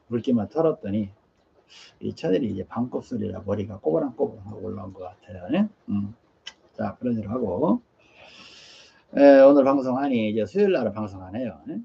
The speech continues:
방송 안 해. 예, 그, 요즘은 그 대리운전 손님도 별로 없는 데다가, 어, 막 그, 이 콜이 분산되다 보니까,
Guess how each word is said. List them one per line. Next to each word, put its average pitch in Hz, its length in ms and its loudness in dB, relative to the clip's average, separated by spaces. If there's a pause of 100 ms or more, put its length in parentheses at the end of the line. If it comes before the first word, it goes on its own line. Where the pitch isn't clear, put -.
(180)
방송 - 220 -20 (120)
안 95 100 -20
해. - 100 -20 (400)
예, 87 160 -20 (180)
그, 87 240 -16 (480)
요즘은 104 760 2 (180)
그 95 140 -14 (1160)
대리운전 151 400 2
손님도 131 360 0
별로 107 240 0
없는 90 160 -4
데다가, 92 720 -4 (1040)
어, 95 60 -10 (1900)
막 101 280 -2
그, - 400 -10
이 - 140 -10
콜이 185 260 6
분산되다 107 500 2
보니까, - 320 -12